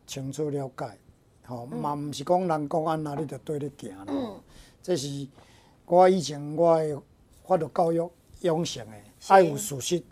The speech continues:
Speaker 1: 才会当来适用法律嘛。
Speaker 2: 嗯。
Speaker 1: 啊，事实是安那，这就无简单，呈，呈现。
Speaker 2: 是。
Speaker 1: 但是这个办案的过程间，就是讲这个爆料的过程间，我有看到一个上，大家即摆可能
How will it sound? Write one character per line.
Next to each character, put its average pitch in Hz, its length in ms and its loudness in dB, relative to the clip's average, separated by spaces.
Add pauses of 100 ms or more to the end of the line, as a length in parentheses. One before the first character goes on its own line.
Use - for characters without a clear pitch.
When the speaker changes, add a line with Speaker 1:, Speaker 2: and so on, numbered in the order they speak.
Speaker 1:
才 156 160 -4
会 143 80 -6
当 147 180 -2
来 135 140 -6
适 - 260 -10
用 123 100 -14
法 131 160 -6
律 147 120 -4
嘛。 220 280 -8
Speaker 2:
嗯。 262 80 -18 (360)
Speaker 1:
啊， 196 100 6
事 170 240 4
实 180 300 0
是 - 240 -6
安 156 180 -4
那， 143 180 -8 (160)
这 165 120 -2
就 156 80 2
无 135 180 -6
简 147 220 -4
单， 127 260 -8 (500)
呈， 143 300 -8 (100)
呈 127 240 -6
现。 139 280 -4
Speaker 2:
是。 202 200 -8 (540)
Speaker 1:
但 175 180 4
是 170 60 0
这 233 140 6
个 233 100 12
办 165 240 -2
案 156 100 -6
的 160 120 -2
过 202 200 6
程 160 300 0
间， 165 320 2
就 - 140 -10
是 - 100 -12
讲 196 160 0
这 196 100 2
个 185 80 6
爆 185 280 8
料 185 140 4
的 160 60 4
过 170 160 0
程 147 220 -6
间， 160 260 -8
我 196 100 6
有 196 120 6
看 175 260 2
到 139 60 -8
一 139 40 -10
个 135 360 -12 (240)
上， 127 260 -10 (440)
大 147 100 -6
家 147 140 -4
即 160 100 -4
摆 190 140 0
可 180 140 0
能 147 280 -6